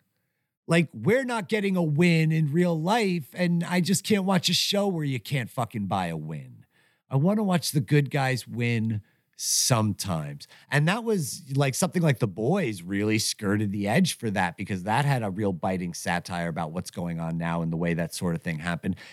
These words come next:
And season two was even more vicious than season one.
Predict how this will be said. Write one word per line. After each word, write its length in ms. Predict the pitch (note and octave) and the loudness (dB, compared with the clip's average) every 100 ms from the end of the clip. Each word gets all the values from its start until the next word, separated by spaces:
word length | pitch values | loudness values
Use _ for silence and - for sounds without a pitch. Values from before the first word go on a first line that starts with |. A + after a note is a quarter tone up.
| - | -4
And 140 | A2+ | -2
season 440 | - D#3 D#3+ B2 | 2 4 6 4
two 240 | - D3 D#3 | 2 4 4
was 180 | A#2 A#2 | 4 4
even 280 | F3 C#3+ A#2 | 6 6 4
more 240 | A#2+ C#3+ | 2 2
vicious 480 | A2 G#2+ - F#2+ - | 2 0 0 -4 -6
than 160 | G#2+ | -6
season 520 | F#2 A2+ G#2 G2 F2+ F2+ | -4 -2 -2 -2 -2 0
one. 420 | B2 D3 G2+ F3 | 2 2 0 -4